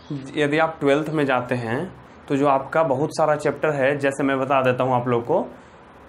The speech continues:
जैसे हो गया आपका limit continuity and differentiability, वहाँ आपका यूज़ होगा। फिर उसके बाद आपका यूज़ होगा differentiation में, पूरी तरह से यूज़ होगा। फिर उसके बाद integration में बहुत ज़्यादा यूज़ होगा इसका।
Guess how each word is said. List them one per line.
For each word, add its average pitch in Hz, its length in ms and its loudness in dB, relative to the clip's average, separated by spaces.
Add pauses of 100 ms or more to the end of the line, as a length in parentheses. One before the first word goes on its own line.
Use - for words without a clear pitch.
(180)
जैसे 131 300 -2
हो 147 140 2
गया 143 200 2
आपका 180 300 0 (380)
limit 156 320 2
continuity 147 600 2
and 147 220 0
differentiability, 127 760 -2 (500)
वहाँ 123 240 2
आपका 151 240 0
यूज़ 143 260 2
होगा। 135 260 2 (440)
फिर 175 140 2
उसके 180 200 0
बाद 170 220 4
आपका 170 220 2
यूज़ 170 160 2
होगा 180 300 0 (280)
differentiation 151 840 0
में, 156 240 0
पूरी 127 260 0
तरह 156 260 2
से 156 140 0
यूज़ 151 180 0
होगा। 143 280 2 (380)
फिर 190 120 2
उसके 196 200 2
बाद 185 180 6
integration 156 680 0
में 165 200 2
बहुत 151 180 2
ज़्यादा 156 280 4
यूज़ 151 260 2
होगा 151 220 4
इसका। 139 380 -2